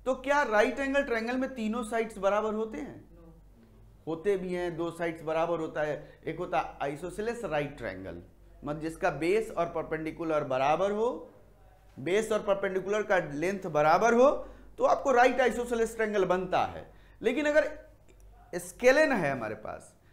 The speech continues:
Speaker 1: तीनों साइड्स अकल-, अलग अलग है,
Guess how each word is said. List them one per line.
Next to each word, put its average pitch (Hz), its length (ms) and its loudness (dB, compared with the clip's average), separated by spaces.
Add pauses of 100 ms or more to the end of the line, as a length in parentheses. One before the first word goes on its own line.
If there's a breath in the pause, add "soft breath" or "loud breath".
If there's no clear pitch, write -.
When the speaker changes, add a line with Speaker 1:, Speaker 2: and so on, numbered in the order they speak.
(140)
Speaker 1:
तीनों 294 280 2
साइड्स 254 360 0
अकल-, 196 760 -4 (220)
अलग 214 240 4
अलग 160 240 0
है, 113 280 -10